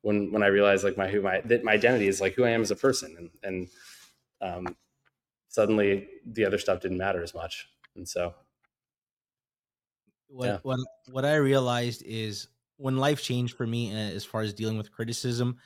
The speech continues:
Speaker 2: is the day I stopped trying to validate myself to anybody. I don't care. I am who I am in all my, uh, faults and,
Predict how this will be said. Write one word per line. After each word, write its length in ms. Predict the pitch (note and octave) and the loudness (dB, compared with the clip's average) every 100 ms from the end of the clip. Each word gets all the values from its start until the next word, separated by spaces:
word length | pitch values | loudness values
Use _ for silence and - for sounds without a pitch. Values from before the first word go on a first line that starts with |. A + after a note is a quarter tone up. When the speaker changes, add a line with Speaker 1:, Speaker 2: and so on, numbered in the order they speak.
| _ _ _ - | _ _ _ -6
Speaker 2:
is 180 | A#2+ A2 | -2 0
the 120 | A2+ | 0
day 180 | A#2 A#2+ | 2 2
I 160 | A#2+ | 2
stopped 400 | - - G#2+ G#2 | 0 -2 -4 -4
trying 160 | - G#2+ | -4 -2
to 60 | G#2 | -2
validate 540 | G#2 G#2+ A2+ A2+ G#2+ | -2 0 0 0 -2
myself 420 | A2+ A2 A#2 A2 | -4 -2 -2 -2
to 80 | A#2 | -2
anybody. 500 | A2+ A2+ A2+ A#2+ A#2+ _ _ _ _ - | -2 0 -2 -2 -8 _ _ _ _ -2
I 140 | C3 | 0
don't 240 | C3 A#2+ - | 2 0 -4
care. 260 | G#2 G2+ - | -4 -4 -2
I 200 | A#2 B2 | 0 0
am 400 | B2 B2 B2 A2+ | 0 2 2 0
who 160 | B2 | 0
I 120 | A2+ | 0
am 320 | A2 A2 A2+ G#2+ | 0 0 -2 -2
in 180 | G#2+ | -4
all 240 | G#2 A2+ A2+ | -2 0 0
my, 480 | A2 G#2+ G#2+ G2+ G2+ | 0 0 0 0 -2
uh, 360 | G2+ G2 F#2+ | -2 -2 -4
faults 560 | F2+ - B2 B2 A#2+ - | -8 -4 0 0 -2 -8
and, 420 | A2 G#2+ G#2 G2+ | -6 -4 -2 -4